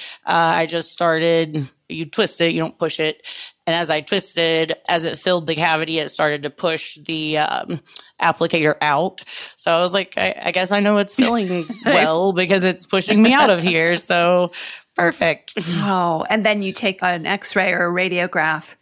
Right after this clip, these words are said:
Speaker 2: to verify that you've gotten it in.
Speaker 1: Correct.
Speaker 2: Well, that's really fascinating. And then how long does it take to harden?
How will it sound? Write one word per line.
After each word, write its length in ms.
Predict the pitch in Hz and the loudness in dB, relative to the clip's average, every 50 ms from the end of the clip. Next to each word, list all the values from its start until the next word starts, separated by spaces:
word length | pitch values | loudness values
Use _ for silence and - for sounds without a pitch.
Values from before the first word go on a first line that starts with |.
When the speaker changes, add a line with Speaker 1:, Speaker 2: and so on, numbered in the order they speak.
| _ _ _ _ - | _ _ _ _ -12
Speaker 2:
to 120 | - - | -10 -8
verify 760 | 170 170 247 262 247 226 196 - - 175 151 151 147 151 170 156 - | -2 0 2 4 4 2 2 0 0 0 0 0 0 -2 -6 -6 -4
that 220 | - 170 160 - - | -4 -4 -4 -4 -6
you've 320 | 180 170 170 156 160 - | -6 -6 -6 -6 -6 -4
gotten 540 | - 180 175 - - 165 165 160 156 160 - - | -2 -2 -2 -2 -4 -6 -8 -8 -8 -10 -6 -4
it 100 | - 170 | -2 0
in. 400 | 175 156 139 135 135 - - - - _ | 0 0 0 -2 -4 -6 -10 -12 -12 _
Speaker 1:
Correct. 640 | - 190 202 160 - - _ _ _ - - - - _ _ _ _ | 0 0 0 0 0 -4 _ _ _ -18 -18 -18 -18 _ _ _ _
Speaker 2:
Well, 120 | - 220 226 | 0 2 2
that's 280 | 262 269 285 277 - | 4 2 0 -2 -6
really 340 | 226 202 226 240 240 240 240 | -2 0 0 2 2 2 0
fascinating. 720 | 233 - 214 196 202 196 - - 202 185 180 165 165 160 139 | 0 -2 -2 -2 -2 -4 -6 -4 -4 -2 -2 -2 -2 -2 -2
And 140 | - 196 202 | -2 0 2
then 300 | 202 196 190 190 - - | 2 2 2 0 -4 -6
how 300 | - - - 214 220 233 | -6 -4 -2 -2 -2 -2
long 280 | 262 269 254 254 262 254 | -2 -2 -2 -2 -2 -2
does 140 | 226 226 220 | -2 -2 -4
it 100 | 214 214 | -4 -6
take 240 | - 240 214 208 - | -4 -6 -6 -6 -6
to 80 | 214 | -8
harden? 680 | 180 - - 180 196 220 208 180 151 - - - - | -8 -6 -4 -2 -2 -2 -2 -4 -6 -6 -8 -10 -12